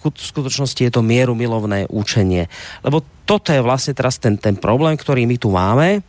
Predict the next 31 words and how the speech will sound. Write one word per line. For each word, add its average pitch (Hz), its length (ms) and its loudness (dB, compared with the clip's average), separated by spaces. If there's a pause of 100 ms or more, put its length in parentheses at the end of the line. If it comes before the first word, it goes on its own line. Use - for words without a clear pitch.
(540)
My 151 160 0
máme 196 240 2
síce 165 180 -4
do 160 140 -2
konca 156 320 0
relácie 147 400 -2
desať 151 260 0
minút, 165 300 2
ale 147 160 2
by 147 80 -2
som 165 100 0
bol 139 140 2
rád, 143 240 0
keby 131 160 0
sme 143 160 2
tu 135 80 0
mohli 143 260 4
ešte 131 220 -4 (400)
trošku 139 240 -4
dlhšie 143 400 0
ostať, - 160 -2
lebo 127 240 0
teraz 151 320 0
sa 117 80 -2
dostávame 127 480 0
podľa 127 260 -4
mňa 123 140 0
k - 160 -12
tej 110 80 -4
podstate, 117 560 -2 (680)
že 107 380 0